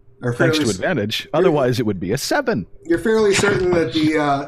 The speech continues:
Speaker 1: the shifter passing you does not notice you at all. Um,
Speaker 2: All right.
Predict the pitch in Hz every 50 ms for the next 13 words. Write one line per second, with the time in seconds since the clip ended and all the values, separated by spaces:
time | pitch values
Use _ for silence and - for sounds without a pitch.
0 | 143 127 - 135 - - 175 170 165 - 170 135 - 160 151 147 139 - 165 156
1 | 147 143 139 131 147 147 147 139 143 135 135 123 123 123 123 123 117 - 120 107
2 | 101 98 - - - - - - - - - - 120 120 113 110 107 - - -
3 | - - - - - - - - - - - - - - - - - _ - -
4 | - - 143 147 135 127 123 131 147